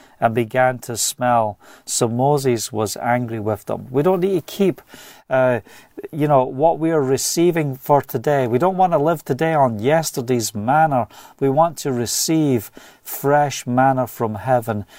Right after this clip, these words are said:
each day. So let's come into his presence and receive from him. Um, verse twenty-one, "Each morning everyone gathered as much as he needed,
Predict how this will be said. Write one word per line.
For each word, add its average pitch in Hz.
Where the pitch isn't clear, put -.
each 123
day. 113
So 117
let's 143
come 143
into 123
his 113
presence 120
and 104
receive 113
from 104
him. 110
Um, 113
verse 151
twenty-one, 139
"Each 175
morning 156
everyone 147
gathered 151
as 123
much 151
as 127
he 127
needed, 127